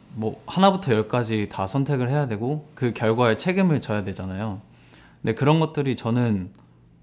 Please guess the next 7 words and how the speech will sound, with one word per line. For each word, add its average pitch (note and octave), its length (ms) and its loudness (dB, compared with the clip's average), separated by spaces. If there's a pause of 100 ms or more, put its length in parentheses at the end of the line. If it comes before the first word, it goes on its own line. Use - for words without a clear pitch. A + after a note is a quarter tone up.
(440)
뭐 G2+ 500 -4
어렵고 C3 400 0
힘들다기보다는 D3+ 800 -2
사실 G#2+ 500 -6 (880)
그런 A2+ 760 0
자-, - 220 -10 (180)
성향을 C3+ 760 4